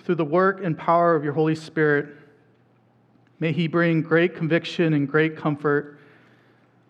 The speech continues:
Let him convince us of sin as well as of righteousness. May he do that which you sent him to do, and that is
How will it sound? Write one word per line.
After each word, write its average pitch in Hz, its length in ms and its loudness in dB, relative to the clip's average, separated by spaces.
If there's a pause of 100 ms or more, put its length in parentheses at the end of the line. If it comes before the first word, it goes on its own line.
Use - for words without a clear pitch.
(280)
Let 175 140 4
him 180 140 2
convince 185 460 0
us 185 280 0
of 165 220 0
sin 226 680 0 (380)
as 156 160 -4
well 170 480 2
as 156 180 -2
of 147 200 0
righteousness. 139 880 -4 (1120)
May 160 100 0
he 160 140 0
do 196 240 2
that 175 260 4
which 170 220 -4
you 160 60 -4
sent 180 260 0
him 170 160 -2
to 170 100 -2
do, 185 480 0
and 156 160 -2
that 165 140 2
is - 340 -6